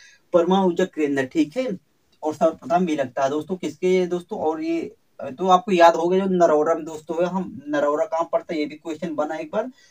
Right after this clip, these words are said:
जो कि बुलंदशहर में, कई बार बना है दोस्तों, कि परमाणु ऊर्जा केंद्र कहाँ उत्तर प्रदेश में,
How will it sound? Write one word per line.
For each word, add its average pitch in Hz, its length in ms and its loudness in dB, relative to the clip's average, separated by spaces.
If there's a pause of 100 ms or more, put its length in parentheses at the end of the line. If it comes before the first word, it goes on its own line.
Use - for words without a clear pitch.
(140)
जो 190 120 -6
कि 208 100 -6
बुलंदशहर 165 800 0
में, 127 120 -4
कई 190 140 0
बार 170 220 2
बना 147 180 -2
है 160 60 -4
दोस्तों, 156 320 -14
कि 175 380 -6
परमाणु 139 400 -2
ऊर्जा 139 280 -6
केंद्र 147 380 -8
कहाँ 139 300 -6
उत्तर 151 240 -8
प्रदेश 151 420 -6
में, 226 240 -8